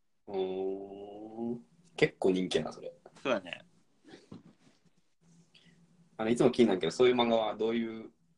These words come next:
Speaker 2: 週刊誌ですかね？
Speaker 1: あ、あ、なん、なんか成人系やったな。
Speaker 2: 成人系か。
Speaker 1: <laughs> えー、うん、ジャンプ、少年ジャンプとかではない。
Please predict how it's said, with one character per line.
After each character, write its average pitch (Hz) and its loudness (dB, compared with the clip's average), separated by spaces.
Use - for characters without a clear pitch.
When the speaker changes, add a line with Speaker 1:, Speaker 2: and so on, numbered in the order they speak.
Speaker 2:
週 107 -12
刊 92 -6
誌 - -16
で - -16
す - -18
か - -16
ね？ - -20
Speaker 1:
あ、 117 -8
あ、 123 2
な 127 2
ん、 143 -4
な 139 4
ん - -6
か - -10
成 147 10
人 143 0
系 139 0
や 127 0
っ - -18
た 92 -8
な。 - -18
Speaker 2:
成 98 2
人 92 -4
系 82 -4
か。 - -20
Speaker 1:
<laughs> - -20
え - -18
ー、 - -6
う 107 2
ん、 98 0
ジ - 8
ャ 135 12
ン 127 4
プ、 - -16
少 139 0
年 135 0
ジ 135 2
ャ 135 2
ン 120 -6
プ - -20
と 120 -8
か 120 0
で 101 -6
は 90 -10
な - -16
い。 - -18